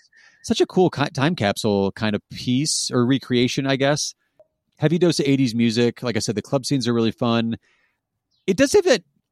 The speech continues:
Speaker 2: interesting thing that I feel like one of the tones I was looking for in, in going outside of American films to see it was, like,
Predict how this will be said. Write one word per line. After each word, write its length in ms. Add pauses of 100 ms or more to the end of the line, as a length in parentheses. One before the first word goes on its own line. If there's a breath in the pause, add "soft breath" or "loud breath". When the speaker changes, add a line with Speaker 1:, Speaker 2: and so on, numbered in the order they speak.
(160)
Speaker 2:
interesting 400
thing 260
that 140
I 80
feel 260
like 260 (640)
one 160
of 40
the 60
tones 280
I 40
was 140
looking 220
for 340
in, 160
in 140
going 320
outside 420
of 100
American 960
films 440
to 100
see 220
it 100
was, 160
like, 280